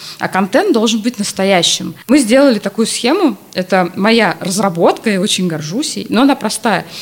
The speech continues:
Мы брали копирайтеров и давали всем одно задание. Мы отправляли один голосовой файл от клиента и просили по этому файлу написать текст для соцсетей,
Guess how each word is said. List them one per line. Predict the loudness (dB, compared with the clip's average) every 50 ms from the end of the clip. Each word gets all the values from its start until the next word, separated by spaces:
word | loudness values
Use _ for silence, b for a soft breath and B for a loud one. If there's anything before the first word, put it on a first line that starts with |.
| B B B
Мы | 2 2 4 4
брали | 4 2 2 2 2 2
копирайтеров | 0 -2 -2 0 2 2 2 0 0 -2 -4 -6 -4 -4
и | -2
давали | 0 2 2 4 4 2 2
всем | 2 2 2 4 4
одно | 2 2 0 -2 -2 0
задание. | 0 -2 0 0 0 0 0 -2 -4 -6 -10 -14 -16 -8
Мы | -2 -2 -2
отправляли | 0 0 0 0 2 4 2 2 4 2
один | 2 2 2 0 2
голосовой | 2 0 -2 -4 -4 -4 -2 -4 -4 -4
файл | -2 -2 0 0 0 -2 -4 -6
от | -10 -12
клиента | -10 -8 -4 -2 -2 -2 -4 -4 -6 -8 -10 B B B B B B B B B
и | -4 -2
просили | 0 0 0 0 2 2 4 4
по | 4 2
этому | 0 0 0 -4 -4
файлу | -4 -2 0 0 2 4 4
написать | 2 2 0 -4 -4 -2 -2 -2 -2 -2
текст | -2 -4 -4 -2 -2
для | -2 -2 -2
соцсетей, | -2 -4 -4 -4 -4 -8 -8 -6 -6 -6 -6 -8 -10